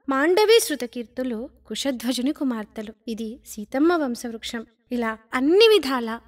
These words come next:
ఒకరికొకరు తగినవారు. ఆ తర్వాత సుముహూర్తం సీతారాముల కళ్యాణంలో. సుముహూర్తం అనేది ఒక్కో ప్రాంతంలో ఒక్కో రకంగా ఉంటుంది, ఒక్కొక్క ఆచారం ప్రకారం ఉంటుంది.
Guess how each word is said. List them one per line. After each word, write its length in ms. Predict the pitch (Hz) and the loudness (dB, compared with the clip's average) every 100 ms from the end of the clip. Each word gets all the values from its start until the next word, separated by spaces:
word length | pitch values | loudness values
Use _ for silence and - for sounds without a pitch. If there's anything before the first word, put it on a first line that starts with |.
| - | -16
ఒకరికొకరు 760 | - 269 311 277 247 226 240 - | -4 -4 -2 -4 -6 -10 -10 -8
తగినవారు. 520 | 220 208 247 254 220 226 _ _ | -8 -4 -4 -4 -8 -16 _ _
ఆ 100 | 233 | -8
తర్వాత 600 | 226 214 226 247 240 233 - - | -6 -6 -4 -4 -6 -10 -12 -14
సుముహూర్తం 800 | - 247 277 311 311 311 233 - _ _ - | -4 2 4 4 2 0 -10 -10 _ _ -10
సీతారాముల 760 | 254 240 226 233 226 226 214 | -10 -8 -4 -2 -2 -4 -8
కళ్యాణంలో. 720 | - 226 220 226 220 220 214 - _ | -6 -4 -2 -2 -2 -4 -8 -10 _
సుముహూర్తం 680 | - 349 359 403 494 480 392 | -2 0 2 4 4 6 4
అనేది 520 | 320 269 247 247 254 - - _ - | 4 2 -2 -6 -12 -14 -20 _ -10
ఒక్కో 300 | 285 - 415 | -2 4 4
ప్రాంతంలో 720 | 330 254 240 254 240 233 247 _ | 4 -2 -2 -6 -8 -8 -12 _
ఒక్కో 340 | 220 _ - 302 | -20 _ 2 2
రకంగా 480 | 262 262 226 226 302 | 2 -4 -8 -2 2
ఉంటుంది, 460 | 285 - 226 220 - _ _ | 2 0 -8 -10 -14 _ _
ఒక్కొక్క 360 | 208 - 233 233 - 208 | -16 -14 -10 -10 -8 -8
ఆచారం 500 | 208 - 240 233 226 | -6 -4 -4 -4 -8
ప్రకారం 480 | 214 - 214 247 | -10 -8 -2 2
ఉంటుంది. 460 | 302 240 226 208 | 4 2 -4 -10